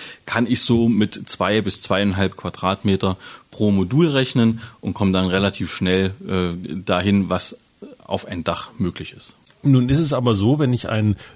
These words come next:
Speaker 2: Süd-Nord-Dach habe, dann muss ich ja nur eine Hälfte belegen, theoretisch, ne? Also das Süddach. Wenn ich aber eine Ost-West-Ausrichtung habe, dann muss ich ja zwei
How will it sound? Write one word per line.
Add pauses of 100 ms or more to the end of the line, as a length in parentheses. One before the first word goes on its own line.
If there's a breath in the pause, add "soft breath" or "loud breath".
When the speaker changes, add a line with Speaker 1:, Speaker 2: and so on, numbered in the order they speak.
(100)
Speaker 2:
Süd-Nord-Dach
habe,
dann
muss
ich
ja
nur
eine
Hälfte
belegen,
theoretisch,
ne?
Also
das
Süddach. (420 loud breath)
Wenn
ich
aber
eine
Ost-West-Ausrichtung
habe, (320 loud breath)
dann
muss
ich
ja
zwei